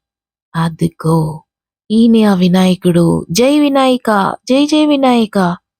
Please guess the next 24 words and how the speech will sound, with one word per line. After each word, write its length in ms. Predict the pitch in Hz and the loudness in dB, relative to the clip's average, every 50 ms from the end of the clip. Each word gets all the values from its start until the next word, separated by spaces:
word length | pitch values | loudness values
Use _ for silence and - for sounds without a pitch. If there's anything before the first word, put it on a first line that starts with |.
| _ _ _ _ - | _ _ _ _ -6
వావ్, 240 | 165 170 165 156 160 | -4 -2 -2 -2 -4
సూపర్ 340 | - - - 165 - - 170 - | -4 -2 -2 -2 -2 -2 -2 0
ఉన్నాడు 320 | 170 170 180 185 180 - 185 | 2 2 2 2 0 0 0
కదా. 240 | 170 185 233 339 349 - - - - - - - - | 0 2 0 0 -2 -4 -16 -16 -16 -16 -14 -8 -4
ఆ 40 | 185 | -4
చిన్ని 320 | 180 - - 214 233 339 | -4 -2 0 0 2 2
వినాయకుడిని 420 | 392 330 254 254 233 226 - 220 190 - | 2 2 2 2 0 0 0 -2 0 0
చూడగానే 260 | 208 190 185 196 202 220 | 0 0 2 0 0 0
నాకు 200 | 233 214 - 220 | 0 0 0 -2
ఎంత 200 | 208 208 - 277 | -2 0 0 0
ముచ్చటేసిందో. 800 | 262 262 262 - 277 269 285 277 262 - 269 262 262 247 - - - | 0 0 -2 -2 -2 0 0 0 0 -2 -2 0 0 0 0 0 -2
అయ్య 140 | 196 202 208 | -2 0 0
బాబోయ్, 560 | 214 214 202 196 226 233 247 254 262 254 254 - _ _ _ _ _ _ - | 0 -2 -2 0 0 0 2 2 0 -2 -6 -8 _ _ _ _ _ _ -10
ఎంత 260 | 214 202 214 - 311 | -10 -10 -6 -4 -4
క్యూట్ 380 | 311 302 - 285 277 277 269 262 | -4 -2 0 0 0 2 2 0
ఉన్నాడో 380 | 254 247 247 240 233 220 214 202 | 0 0 0 0 0 0 0 0
తెలుసా. 380 | 196 190 185 185 - 254 294 - _ _ _ - - - - - - - - - - - | 0 0 0 -2 -2 -4 -6 -8 _ _ _ -20 -20 -20 -18 -16 -16 -16 -16 -18 -12 -4
మీరు 200 | 202 185 180 - | 0 0 0 0
సార్ 200 | - - 175 165 | -2 -4 -2 -2
వెళ్ళినప్పుడు 480 | 160 170 165 165 175 180 175 - - 220 | 0 0 2 2 2 2 0 0 -2 -4
ఖచ్చితంగా 600 | - - 185 185 - - 233 226 226 220 208 214 | -2 -4 -8 -8 -4 -4 -2 -2 0 0 0 0
ఆయన 180 | 202 196 185 180 | 2 2 2 2
దర్శనం 440 | 175 175 170 - - - 185 185 180 165 | 0 0 -2 -2 -2 0 2 2 2 2
చేసుకోండి. 640 | 175 165 160 - - 175 175 170 175 185 254 339 | 0 -2 -2 -2 -2 0 2 2 2 2 0 0